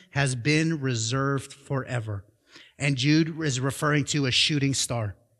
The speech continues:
How beautiful is a shooting star? It's amazing, right? You, you see a whip across the night sky and you're like,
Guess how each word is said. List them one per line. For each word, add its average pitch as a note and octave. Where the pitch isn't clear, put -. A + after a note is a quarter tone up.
How F3
beautiful F3+
is C3+
a C3+
shooting B2+
star? G#2+
It's D#3
amazing, E3
right? D3+
You, D3+
you E3
see G#3
a E3+
whip E3
across F3+
the F3
night E3+
sky F3
and E3+
you're D#3+
like, C3+